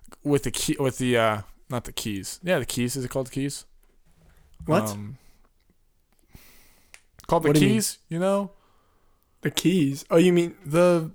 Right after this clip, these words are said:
Speaker 1: the things, the buttons you press to do the
Speaker 2: I don't
Speaker 1: different sounds. I don't know
Speaker 2: I
Speaker 1: what it's
Speaker 2: don't
Speaker 1: called. I
Speaker 2: know.
Speaker 1: don't play the trumpet.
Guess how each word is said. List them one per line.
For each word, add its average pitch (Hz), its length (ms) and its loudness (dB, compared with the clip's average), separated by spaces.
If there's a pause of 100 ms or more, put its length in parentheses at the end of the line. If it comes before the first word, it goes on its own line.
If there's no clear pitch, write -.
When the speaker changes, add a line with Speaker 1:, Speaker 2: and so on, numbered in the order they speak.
Speaker 1:
the 165 160 -2
things, 262 300 2
the 135 60 2
buttons 127 560 2
you 143 180 4
press - 540 2
to - 140 0
do 147 120 4
the 170 80 6
Speaker 2:
I 160 40 4
don't 180 60 8
Speaker 1:
different 190 200 6
sounds. 180 380 2
I 110 80 -2
don't 160 120 0
know 165 60 4
Speaker 2:
I - 20 8
Speaker 1:
what 175 100 8
it's - 40 8
Speaker 2:
don't 165 80 6
Speaker 1:
called. 160 140 8
I - 40 8
Speaker 2:
know. 156 60 8
Speaker 1:
don't 147 120 0
play 135 120 4
the 117 80 -4
trumpet. 117 400 -2